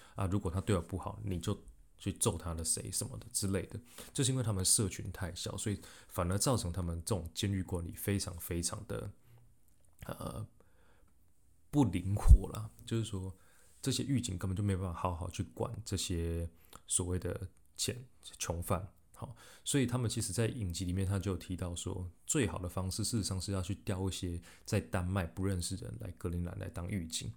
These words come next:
这样子才能慢慢的去杜绝这种说无形中的一种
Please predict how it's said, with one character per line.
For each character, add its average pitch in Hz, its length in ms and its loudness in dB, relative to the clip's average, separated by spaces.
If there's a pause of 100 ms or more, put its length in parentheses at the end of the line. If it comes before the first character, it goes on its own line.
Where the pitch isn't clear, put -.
(420)
这 151 160 6
样 131 140 4
子 107 160 2
才 92 180 -2
能 92 180 -4
慢 107 140 0
慢 101 160 0
的 87 140 -4
去 - 160 -4 (100)
杜 98 220 2
绝 101 200 -6
这 - 140 -2
种 95 160 -4
说 - 240 -4 (280)
无 98 180 0
形 87 260 -2
中 87 220 -2
的 90 100 -4
一 92 60 0
种 110 260 -6